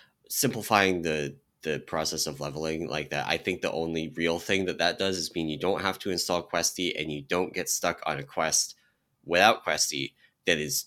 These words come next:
too vague for you to actually figure out where the hell you're supposed to go,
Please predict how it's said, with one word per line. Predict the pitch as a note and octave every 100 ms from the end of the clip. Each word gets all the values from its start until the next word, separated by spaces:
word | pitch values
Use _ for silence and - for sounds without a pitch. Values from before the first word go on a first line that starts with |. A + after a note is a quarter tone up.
| -
too | - A#2+ A2+ F#2+
vague | G2+ F#2+ F2 D#2
for | E2+
you | E2
to | D2+ D2+
actually | D#2+ - E2
figure | E2+ D#2+
out | D2+
where | D2+
the | D2
hell | D#2+ C#2+
you're | C2
supposed | - C2+ C2+
to | -
go, | -